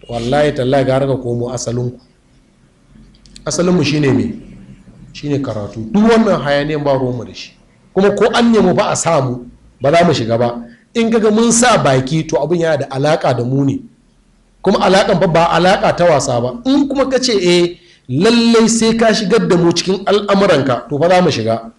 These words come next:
Kuma in mun shiga, to koyan da muke ma karatu, haka za mu yi ma wannan abin. Ya kamata kuma mutane su gane wannan. Don ko zagi ne ka matsa ka ce sai mun yi, kaga yanda muke salati,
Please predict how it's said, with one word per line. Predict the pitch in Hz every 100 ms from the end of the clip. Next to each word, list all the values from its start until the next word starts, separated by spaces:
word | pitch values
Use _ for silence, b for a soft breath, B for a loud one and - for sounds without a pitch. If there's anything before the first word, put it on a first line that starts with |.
| b b _
Kuma | 160 180
in | 208 196
mun | 208 220
shiga, | 214 143 135 135 -
to | 135 123
koyan | 139 151 196 196
da | 165
muke | 175 160 135
ma | 127
karatu, | - 131 123 120 147 139 139 _ _ _ _ -
haka | 160 147
za | 143
mu | 139
yi |
ma | 120
wannan | 127 120 120
abin. | 110 110 - _ _ _ _ _ _ _ _ b b _ _ _ _ _ _
Ya | 131 151
kamata | 147 147
kuma | 135 135
mutane | 139 139 135
su | 131
gane | 123 127 120
wannan. | 117 110 117
Don | 165 180
ko | 185 185
zagi | 185 185 160 147
ne | 143
ka | 139
matsa | 151 185 139
ka | 139
ce | 151
sai | 123 120
mun | 120 120
yi, | 117 117 - - -
kaga | 143 165
yanda | 190 175
muke | 170 170
salati, | 143 123 151 165 160